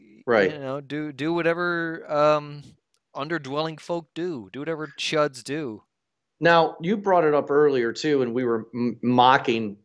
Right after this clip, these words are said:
Speaker 1: the, the breastfeeding scene, but the reason why this, this, this, this mom is like this is because she just wants children, and she thinks Tessa and Justin Long are her children. That's the whole point of this, right?
Speaker 2: Yeah.
Speaker 1: So,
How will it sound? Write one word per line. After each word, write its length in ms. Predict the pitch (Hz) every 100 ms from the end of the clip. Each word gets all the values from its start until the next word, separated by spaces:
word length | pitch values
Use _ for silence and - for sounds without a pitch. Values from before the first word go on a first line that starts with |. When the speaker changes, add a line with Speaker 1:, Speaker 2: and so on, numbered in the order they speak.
| _
Speaker 1:
the, 420 | 95 110 110 107
the 140 | 104
breastfeeding 500 | - 160 170 131 110
scene, 160 | 104 113
but 100 | 113
the 80 | 113
reason 280 | 202 220 190
why 220 | 143 139
this, 380 | 123 120 117 -
this, 360 | - 113 - -
this, 240 | 110 110 -
this 260 | 113 104 - 104
mom 340 | 110 131 123 107
is 160 | 95
like 220 | 127 160 156
this 220 | 117 107
is 80 | 95
because 360 | 107 117 104
she 160 | - 110
just 400 | - 147 147 -
wants 300 | 120 107 - -
children, 560 | - 131 107 - - _ _ - _ -
and 120 | 113
she 180 | - 110
thinks 360 | - 131 127
Tessa 560 | - 131 110 - 113 101 - _ _ _
and 360 | 113 110 107
Justin 300 | 104 117 110
Long 240 | 107 98 104
are 120 | 98
her 140 | 98 92
children. 520 | - - 90 - - - _ _ _ _ _ _
That's 240 | 135 139
the 80 | 127
whole 320 | - 165 170
point 360 | - - 127 95
of 160 | 85
this, 360 | - - - - _ _ _ _ _ _ -
right? 360 | 98 92 90
Speaker 2:
Yeah. 60 | - _ _ _ _
Speaker 1:
So, 440 | - 165 147 135